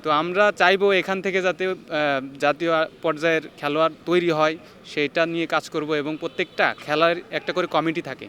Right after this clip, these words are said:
ওই কমিটিতে যা-, যাতে স্টুডেন্ট প্রতিনিধি থাকে, স্টুডেন্টরা কি চায় সেই জিনিসটা যাতে উপস্থাপন করতে পারে, সেটা নিয়েও কাজ করব। এবং overall কি, আহ, বেসিক কিছু জিনিস আছে যেটা সবাই চায়, এই, এইগুলো নিয়ে ভয়েস রেজ করব এবং কম-, প্রশাসনের সাথে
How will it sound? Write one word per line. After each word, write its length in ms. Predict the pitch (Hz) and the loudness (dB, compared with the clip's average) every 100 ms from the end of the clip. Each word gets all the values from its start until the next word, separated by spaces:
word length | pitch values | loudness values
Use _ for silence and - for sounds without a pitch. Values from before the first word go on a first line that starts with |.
| - - - | -18 -20 -8
ওই 100 | 165 | -4
কমিটিতে 480 | 190 185 190 196 190 | -2 -2 -2 -6 0
যা-, 380 | 190 190 180 | 2 0 -2
যাতে 340 | 151 160 208 208 | -2 2 2 2
স্টুডেন্ট 400 | - 220 233 240 | 0 4 4 4
প্রতিনিধি 380 | 233 208 190 165 | 2 0 -2 -4
থাকে, 320 | 147 147 180 | -4 -4 -4
স্টুডেন্টরা 420 | - 202 226 220 | -2 0 2 2
কি 120 | 196 175 | -2 -2
চায় 220 | 156 151 185 - - - | 2 2 -2 -14 -14 0
সেই 140 | 196 | 2
জিনিসটা 320 | 185 196 202 | 2 -2 -2
যাতে 160 | 185 190 | 0 0
উপস্থাপন 440 | 175 175 180 190 | -2 -6 -6 -6
করতে 240 | 185 - 170 | -6 -8 -6
পারে, 220 | 175 214 - - - | -4 -4 -8 -12 -4
সেটা 200 | 165 185 | 0 0
নিয়েও 240 | 190 180 - | 0 -4 -2
কাজ 200 | 135 - | -4 -4
করব। 220 | 131 110 104 - - | -10 -8 -12 -14 -4
এবং 240 | 233 247 | 2 4
overall 340 | 220 226 233 220 196 | 6 6 6 4 -4
কি, 80 | |
আহ, 380 | 202 - 196 170 165 165 | -8 -8 -6 -4 -4 -4
বেসিক 280 | 170 175 202 | -2 0 -2
কিছু 220 | 208 185 180 | -6 -8 -6
জিনিস 260 | 175 165 | -6 -2
আছে 200 | 160 - | -4 -4
যেটা 200 | 147 147 | -6 -6
সবাই 400 | - 147 156 160 - - - - | -4 2 2 2 -4 -16 -20 -4
চায়, 240 | 147 143 135 | 0 0 0
এই, 160 | 170 165 175 | -4 -6 -6
এইগুলো 280 | 175 165 180 | -4 -2 -2
নিয়ে 160 | 180 175 | -2 -4
ভয়েস 320 | 139 156 - | 0 0 0
রেজ 180 | 175 - | -6 -4
করব 260 | 170 175 - - - | -6 -6 -10 -16 -14
এবং 220 | - 156 165 | -6 -4 0
কম-, 520 | 175 185 185 147 156 139 | 0 0 -4 -8 -10 -8
প্রশাসনের 460 | 170 214 - 208 190 | -4 -4 -4 -4 -4
সাথে 400 | 180 170 196 | -4 -2 -2